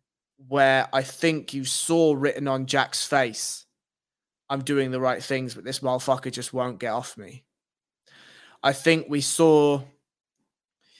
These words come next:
in the movements, you saw, I think, the technical proficiency of Jack in the footwork, in his ability to land the jab,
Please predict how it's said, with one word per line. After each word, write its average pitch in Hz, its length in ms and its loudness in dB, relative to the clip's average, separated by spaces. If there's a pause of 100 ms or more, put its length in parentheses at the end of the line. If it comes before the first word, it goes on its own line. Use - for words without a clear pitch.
(220)
in 175 280 4
the 156 100 4
movements, 151 1040 0 (640)
you 139 180 -8
saw, 160 840 4
I 135 100 2
think, 135 560 -8
the 147 80 -6
technical 147 420 -4
proficiency 139 560 -6
of 135 120 -10
Jack 143 360 -2
in 139 140 -6
the 131 80 -6
footwork, 151 540 0
in 143 100 -4
his 135 120 -6
ability 131 400 -6
to 131 100 -6
land 127 300 -2
the 110 80 -20
jab, 151 460 2